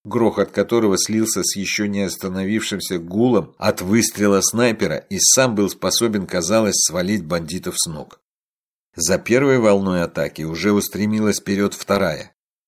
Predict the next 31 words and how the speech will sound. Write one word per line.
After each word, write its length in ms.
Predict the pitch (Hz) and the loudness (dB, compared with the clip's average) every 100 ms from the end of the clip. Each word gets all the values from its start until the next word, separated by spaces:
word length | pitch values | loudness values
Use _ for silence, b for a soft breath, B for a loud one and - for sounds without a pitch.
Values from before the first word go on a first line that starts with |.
| _ - | _ -12
Наверное, 520 | 82 92 104 107 120 117 | -6 0 2 2 0 0
третья 480 | 117 120 120 127 | 2 2 2 0
тоже 380 | 120 - 147 117 | -2 0 0 0
готовилась 680 | 87 95 - 90 82 80 - | 0 0 0 -2 -2 -4 -4
ворваться 480 | 82 82 78 - 76 | -4 -4 -6 -6 -10
в 60 | |
коридор. 580 | - 82 82 73 - - _ _ _ _ _ _ - | -10 -10 -10 -10 -12 -12 _ _ _ _ _ _ -12
По 100 | 73 | -10
крайней 540 | - 95 113 110 107 | -2 2 2 2 -2
мере, 340 | 95 104 101 | 0 0 2
с 100 | 90 | 0
другого 480 | - 95 90 104 101 | -2 -4 0 2 4
его 280 | 95 92 95 | 2 2 0
конца 420 | - 87 80 104 | -2 -6 0 0
доносились 760 | 110 104 90 80 107 110 98 - | 2 0 -2 -2 -2 0 -2 -4
традиционные 1000 | - 87 85 87 - 98 107 104 98 90 | -6 -6 -6 -6 -2 0 0 0 -2 -2
крики 440 | - 101 107 - | -4 -2 -2 0
«Аллах 420 | 98 95 98 95 | 0 2 2 2
Акбар!». 480 | 98 85 78 78 - _ _ _ _ _ _ _ - | -2 0 -4 -4 -8 _ _ _ _ _ _ _ -6
Тридцатиметровая 1000 | 95 92 - 113 120 113 104 110 107 98 | -4 -2 -2 0 0 -2 2 2 4 2
дистанция 600 | 92 - 120 117 - 104 | 0 0 2 2 0 -2
не 160 | 107 | -2
казалась 640 | 101 110 110 123 113 90 - | -2 -2 2 4 4 2 -2
бандитам 560 | 90 87 78 82 82 | -4 -6 -8 -8 -8
значимой 580 | 76 87 85 - 82 85 | -8 -4 -4 -4 -6 -8
величиной, 640 | 82 82 80 - 95 110 101 | -8 -8 -6 -6 -2 0 0
способной 680 | - 78 - 98 85 87 | -2 -6 -4 -4 -4 -6
сдержать 640 | 80 73 85 80 95 101 90 | -8 -6 -8 -2 0 0 -2
их 180 | 80 | -8
наступательный 960 | 80 82 - 87 - 87 85 82 82 80 | -10 -8 -8 -10 -6 -4 -4 -6 -8 -10
порыв. 520 | 82 80 - - _ | -4 -4 -4 -14 _